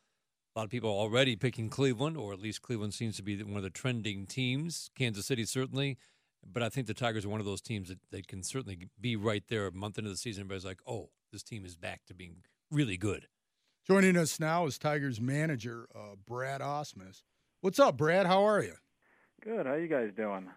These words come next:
Speaker 2: We're
Speaker 1: Really
Speaker 2: doing
Speaker 1: good.
Speaker 2: well. You know, I know you're out where it's nice and sunny and they got sailboats and everything.
Speaker 1: <laughs>
Speaker 2: But you can't wait to get here for that tour, Brad. It's, it snowed like crazy just in honor of you.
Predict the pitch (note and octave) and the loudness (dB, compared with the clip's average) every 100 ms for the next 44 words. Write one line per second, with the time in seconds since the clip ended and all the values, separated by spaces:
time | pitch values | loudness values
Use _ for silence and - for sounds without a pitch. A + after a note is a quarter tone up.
0 | _ C3 C#3 G#3+ G3 F3+ A3+ D#3+ A2+ B2+ | _ -2 6 8 8 8 8 6 4 2
1 | D3+ D#3+ D#3+ E3+ E3+ D#3 D#3+ C#3+ B2 D3+ | 4 6 6 6 6 4 2 -4 -6 -2
2 | D#3+ D3+ D#3 C3+ C3+ D3+ D#3+ - B2+ - | 0 4 2 2 2 4 4 0 -4 -2
3 | D3+ D#3+ D3+ C#3+ C#3 A#2 D#3+ F3 A#2+ A#2 | 0 0 0 0 -2 0 2 2 2 -4
4 | A2 A2 A2 A2+ C#3 D#3 - E3 - E3+ | -6 -8 -8 -10 -6 -2 0 0 2 -2
5 | - D3+ - E3 E3 A3 G3+ G#3 A3 G3 | 2 0 4 2 8 8 10 10 10 8
6 | F3+ G3 A3+ G#3+ G#3+ G#3+ A3 F#3 B3 B3+ | 8 10 10 10 10 10 8 6 6 8
7 | A3+ D3+ F3 F#3+ G3 F3 C#3 F3+ D3 F#3 | 6 6 6 8 8 4 0 -2 0 8
8 | A3 A3 A3 - G#3 F3 C3 C3 E3 - | 8 10 6 8 6 6 4 2 0 2
9 | E3+ E3+ F3 E3 D3+ A#2+ G2+ | 2 4 4 2 0 -2 -4